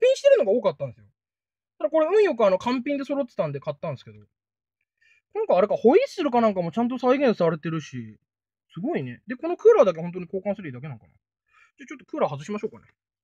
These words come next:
ついでに。こういう時にね、この古いタイプがあると楽っすね。ただ長さとかも、あ、やべ、倒れちゃった。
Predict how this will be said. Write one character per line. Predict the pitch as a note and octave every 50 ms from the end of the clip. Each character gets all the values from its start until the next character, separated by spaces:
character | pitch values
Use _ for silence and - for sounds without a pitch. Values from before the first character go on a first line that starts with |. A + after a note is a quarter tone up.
| - - _
つ | _ C#3+
い | B2+
で | A2 A2
に。 | G2+ F#2+ _ _ - _ _ _ _ _ _ _ _ _ _ _ _ _ _ _ _ _ _ _ _ _ _ _ _ _ _ _ _ _ - - _ - - _ _ - _ _ _ _ _ F4 _ E4 D#4+
こ | E4 F#4+
う | G4+
い | G#4
う | G#4+
時 | G#4+ G#4+ F4 E4
に | A#3+ G#3
ね、 | F3+ D#3+
こ | E3
の | E3 D#3
古 | - A3 C4+ F4 F#4 F4
い | C4+
タ | C4 A3
イ | G3+
プ | F3 E3+
が | D#3+
あ | D3+
る | C#3
と | C3+
楽 | C3 B2+ - C#3+
っ | C3+
す | - _ G#2+
ね。 | A2 A#2 - _ _ _
た | - B3
だ | G#3+ D#3
長 | D#3+ F#3+ B3 F4+ B4 C5+ B4
さ | A#4 F4 A3
と | A3 F#3+
か | F#3 E3+
も、 | D3+ C#3+ C3 B2 - _ _ _
あ、 | D3 C#3
や | C#3+ B2+
べ、 |
倒 | A2+ - A#2+
れ | A2
ち | - -
ゃ | - -
っ |
た。 | -